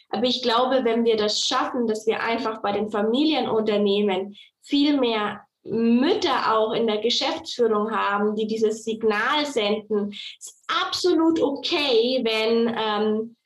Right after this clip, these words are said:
wenn du dein Kind mal mitbringst, ja, oder wenn du beides versuchst zu vereinbaren, wenn du vielleicht auch mal ein Meeting absagst, weil das halt dummerweise auf die Kita-Öffnungszeit, Abholzeit fällt,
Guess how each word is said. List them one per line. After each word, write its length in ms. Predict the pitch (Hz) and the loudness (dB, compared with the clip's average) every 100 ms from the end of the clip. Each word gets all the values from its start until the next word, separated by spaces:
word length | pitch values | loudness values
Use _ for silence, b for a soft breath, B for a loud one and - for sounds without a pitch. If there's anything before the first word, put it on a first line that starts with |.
| - | -4
wenn 140 | 233 | 0
du 80 | 240 | 2
dein 200 | 233 226 | 2 0
Kind 220 | 240 302 | 0 2
mal 180 | 247 220 | 2 2
mitbringst, 720 | 302 370 - 214 170 208 - | 0 0 0 2 2 -2 -2
ja, 400 | 233 208 233 269 | 0 0 2 2
oder 340 | 233 233 226 220 | 2 2 2 0
wenn 120 | 226 | 2
du 80 | 240 240 | 2 2
beides 500 | 233 240 240 240 - | 2 2 2 0 0
versuchst 380 | 240 240 247 | 0 0 -2
zu 100 | 233 | -4
vereinbaren, 800 | 233 220 233 262 320 214 208 214 B B B | -2 -2 0 2 2 4 2 0 B B B
wenn 140 | 247 | -2
du 60 | 247 | 0
vielleicht 280 | 247 240 254 | 0 0 0
auch 80 | |
mal 200 | 254 220 | 0 2
ein 100 | 233 | 2
Meeting 340 | 262 262 233 - | 0 2 0 0
absagst, 600 | 302 339 - 240 226 - | -4 -4 -2 0 0 -2
weil 140 | 233 220 | -2 0
das 180 | 226 | 0
halt 140 | 247 254 | -2 0
dummerweise 600 | 254 247 247 233 247 - | 0 2 2 0 0 0
auf 140 | 220 | -2
die 140 | - 240 | -4 -4
Kita-Öffnungszeit, 1040 | 349 349 285 233 240 233 233 233 208 - | 0 0 0 0 0 0 -2 -4 -4 -2
Abholzeit 680 | 254 - 226 220 233 202 202 | -4 2 2 2 -2 -2 -2
fällt, 380 | 208 190 185 | -2 0 -2